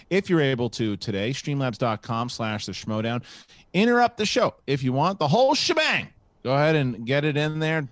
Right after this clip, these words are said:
Do your stuff, whatever you gotta do, whatever you wanna say. Um, have some fun,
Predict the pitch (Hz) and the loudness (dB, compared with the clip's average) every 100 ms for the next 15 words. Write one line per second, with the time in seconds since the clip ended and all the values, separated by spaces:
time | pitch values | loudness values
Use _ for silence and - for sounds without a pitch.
0 | - 139 147 139 113 151 147 - - _ | -2 2 2 2 0 0 0 0 -10 _
1 | 113 127 156 143 143 143 151 131 151 143 | -2 2 2 2 2 2 2 2 2 2
2 | 139 139 120 - 143 143 147 - - - | 0 0 -2 0 0 0 -2 -8 -20 -20
3 | - 110 120 117 113 113 - 101 139 147 | -8 -2 2 2 2 0 -4 -4 -2 -2
4 | 175 190 196 | -4 -4 -6